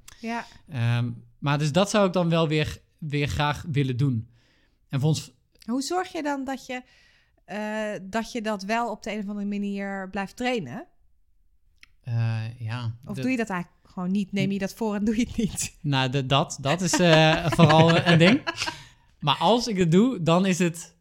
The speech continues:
Speaker 2: denk ik, dat, oh ja, dat doe ik wel eens op de, op de fiets of zo, dat ik, eh,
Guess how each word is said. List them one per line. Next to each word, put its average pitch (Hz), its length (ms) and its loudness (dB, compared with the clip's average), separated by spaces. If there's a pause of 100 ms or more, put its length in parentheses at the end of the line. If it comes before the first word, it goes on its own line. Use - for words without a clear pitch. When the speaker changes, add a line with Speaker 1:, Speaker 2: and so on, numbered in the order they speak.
(200)
Speaker 2:
denk 151 340 0
ik, 143 260 -4
dat, 147 340 -4
oh 160 120 2
ja, 135 140 2
dat 127 200 -2
doe 156 120 0
ik 139 60 -4
wel 156 180 0
eens 160 120 -2
op - 140 -10
de, 143 220 -6
op 135 140 -10
de 127 100 -6
fiets 170 260 -2
of 113 80 -8
zo, 120 200 -4
dat 123 120 -6
ik, 120 240 -8 (640)
eh, 117 440 -2